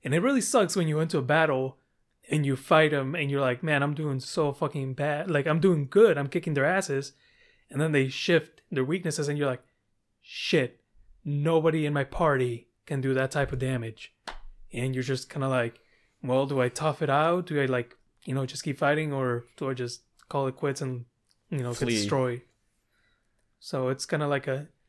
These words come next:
Speaker 1: there were moments where I'm just sitting there and I'm thinking, and I have to formulate, you know, "All right, if my character does this and it breaks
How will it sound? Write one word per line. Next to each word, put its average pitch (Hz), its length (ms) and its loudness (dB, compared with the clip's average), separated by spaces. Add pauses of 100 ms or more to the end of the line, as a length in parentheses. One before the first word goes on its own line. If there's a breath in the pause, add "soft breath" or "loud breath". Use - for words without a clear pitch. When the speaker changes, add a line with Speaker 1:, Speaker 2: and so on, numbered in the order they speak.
(240)
Speaker 1:
there 147 120 -2
were 185 160 2
moments 180 420 0
where 151 100 2
I'm 139 120 0
just 143 140 -4
sitting 165 240 0
there 135 140 0
and 123 100 -2
I'm 127 100 -6
thinking, 147 460 -4
and 127 100 -4
I 123 40 -4
have 135 160 -4
to 139 80 -14
formulate, 135 600 -2 (440 soft breath)
you 147 80 -4
know, 127 200 -2 (300 soft breath)
"All 127 100 -2
right, 135 200 4
if 120 100 -8
my 135 120 -2
character 147 360 2
does 131 240 0
this 147 520 2 (300)
and 131 140 -4
it 123 120 -4
breaks 180 500 0